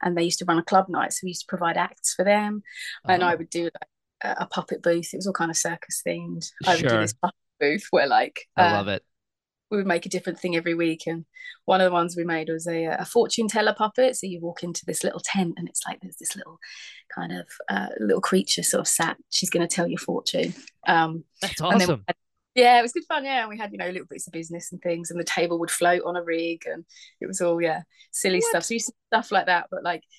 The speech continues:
Speaker 1: in terms of shows that were the bigger shows, and so maybe we did three or four. Um, and, you know, you're touring them for a while, applying for money from Arts Council England to kind of get a big tour on the go. And
Speaker 2: Sure.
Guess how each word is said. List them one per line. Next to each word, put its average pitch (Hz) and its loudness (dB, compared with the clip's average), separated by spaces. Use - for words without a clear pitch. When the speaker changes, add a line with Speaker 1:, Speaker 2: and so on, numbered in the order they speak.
Speaker 1:
in 214 -8
terms 233 2
of 196 -2
shows 185 0
that 196 -10
were 185 -18
the 175 -10
bigger 202 -2
shows, 170 -6
and 208 -14
so 254 -4
maybe 247 -4
we 240 -4
did 226 -6
three 240 -2
or 226 -2
four. 233 2
Um, 185 2
and, 202 0
you 202 2
know, 180 4
you're 180 2
touring 190 2
them 170 -4
for 165 -6
a 190 4
while, 175 8
applying 175 4
for 180 -2
money 175 2
from 175 -6
Arts - 4
Council 180 0
England 175 0
to - -8
kind 175 -6
of 175 -6
get - -6
a 175 -10
big 180 -4
tour 180 2
on 175 -2
the 170 -4
go. 180 -8
And 175 -6
Speaker 2:
Sure. 110 -6